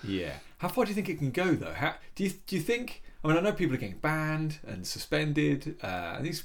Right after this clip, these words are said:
one of the reasons I just haven't been on all year, uh, 'cause I'm just, I'm just done with that, with that crap. But do you think even with those, the people that support it,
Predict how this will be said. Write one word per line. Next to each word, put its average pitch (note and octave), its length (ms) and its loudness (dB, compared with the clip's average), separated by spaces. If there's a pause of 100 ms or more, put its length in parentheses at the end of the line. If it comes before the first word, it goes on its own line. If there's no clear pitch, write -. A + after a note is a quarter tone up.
one C3 160 2
of G2 40 -2
the F#2 60 -4
reasons E2 260 -6
I F2 80 -6
just F#2 200 -8 (200)
haven't A2 300 -4
been F#2+ 120 -6
on F#2 120 -4
all F2+ 240 -6
year, - 420 -2 (280)
uh, - 60 -2
'cause G2 160 -4
I'm G#2 100 0
just, - 180 -8
I'm - 120 -6
just - 180 -8
done G2 200 -2
with - 120 -10
that, - 220 -10 (120)
with F2 160 -10
that - 220 -10
crap. - 340 -12 (1200)
But D3+ 200 -6
do F3 80 -4
you G#3+ 120 0
think E3+ 380 0
even D3 420 0
with B2+ 240 -2
those, B2 360 0
the - 120 -12
people B2+ 380 0
that - 200 -4
support - 640 0
it, - 220 -8